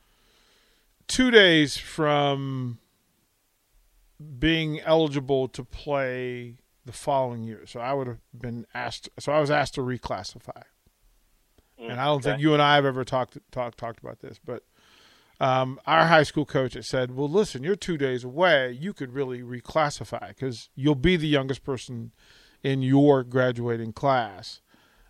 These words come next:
Speaker 1: Um, and it'll give you time to, you know, let your body mature a little bit more, and, uh, it'll give you another year of exposure." And I, and I thought, "Well, I don't know." And he goes,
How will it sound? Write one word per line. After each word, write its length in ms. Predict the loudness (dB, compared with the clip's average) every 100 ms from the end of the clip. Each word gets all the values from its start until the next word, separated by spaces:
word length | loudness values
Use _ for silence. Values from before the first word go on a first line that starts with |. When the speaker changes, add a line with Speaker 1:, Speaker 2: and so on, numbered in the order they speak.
| -6
Speaker 1:
Um, 640 | -2 -2 -2 -6 -12 -16 -20 _ _ _ _ _ _ -6
and 160 | -4
it'll 160 | -2 -2
give 180 | 0 0
you 100 | -2
time 420 | 0 0 0 -2
to, 160 | -4 -4
you 140 | -4
know, 120 | -4
let 220 | -4 -6 -6
your 60 |
body 340 | -2 0 0 -2
mature 360 | -6 -4 -2
a 40 | 0
little 200 | -2 -2
bit 220 | -2 -2
more, 500 | -2 0 2 2 0
and, 220 | -2 -6 -14 -20 -20 _ -10
uh, 280 | -4 -2 0
it'll 120 | 0 2
give 180 | 2
you 80 | 2
another 260 | 2 4 4
year 280 | 4 4 4
of 100 | 2
exposure." 720 | -2 4 6 6 2 -6 -10
And 200 | -12 -8
I, 120 | -6
and 200 | -8 -6
I 180 | -6 -4
thought, 360 | -2 0 0 -2
"Well, 480 | 0 2 2 0 -6 _ _ _ _ _ _ _ _ _ _ _ _ _ _ _ 0
I 120 | 4
don't 100 | 4
know." 180 | 6 4
And 80 | 4
he 60 | 4
goes, 260 | 4 2